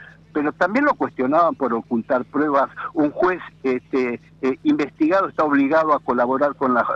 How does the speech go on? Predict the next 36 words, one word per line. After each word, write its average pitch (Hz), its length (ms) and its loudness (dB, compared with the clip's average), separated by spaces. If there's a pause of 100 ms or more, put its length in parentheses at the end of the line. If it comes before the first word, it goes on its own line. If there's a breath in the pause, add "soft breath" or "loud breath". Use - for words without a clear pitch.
con 120 160 -2
la 110 100 0
justicia, 185 520 -4
con 127 140 -2
la 117 100 0
causa 139 300 -2
que 113 140 -18
se - 100 -6
lo 113 80 0
investiga. 135 720 -2 (320 loud breath)
Eh, 139 180 0 (140)
el 151 80 0
juez 175 240 0
Bentos 180 560 -2
destruyó 135 580 0
pruebas, 170 540 0
el 131 100 -2
juez 165 220 -2
Bentos 175 380 -2
no 175 220 0
colaboró 147 520 0
con 131 180 -2
el 123 60 -2
Ministerio 127 500 -2
Público 123 480 -4
Fiscal, 151 540 -2 (320 loud breath)
no 190 140 0
entregó 160 480 -2
su 156 140 -2
teléfono, 135 800 0 (240 loud breath)
vació 202 380 -2
cajas 170 420 -2
de 135 120 -2
seguridad 131 520 -2
que 113 120 -4
tenía, 147 680 -2